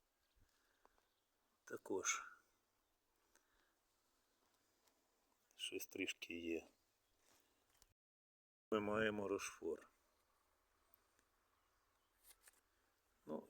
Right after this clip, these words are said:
трошки пізніше буде видно. Сьогодні у нас зелена субота, по зелених святах, вівторок. Займемося підв'язкою, пасинкуванням. Це де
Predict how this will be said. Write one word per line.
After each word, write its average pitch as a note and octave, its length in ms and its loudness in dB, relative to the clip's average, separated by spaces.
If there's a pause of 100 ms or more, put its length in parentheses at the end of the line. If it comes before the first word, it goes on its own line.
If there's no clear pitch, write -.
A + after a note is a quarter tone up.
трошки A2 300 0
пізніше A#2+ 420 -2
буде G#2+ 260 4
видно. G2 400 2 (1600)
Сьогодні G2+ 320 0
у G2 40 0
нас F#2 200 2
зелена F#2 400 4
субота, A#2 600 6 (300)
по G#2 120 -6
зелених F#2 440 0
святах, - 640 0
вівторок. G#2 560 0 (840)
Займемося G2 800 2 (1800)
підв'язкою, F#2 840 4 (120)
пасинкуванням. A2 880 0 (2750)
Це G#2+ 80 8
де G#2+ 320 6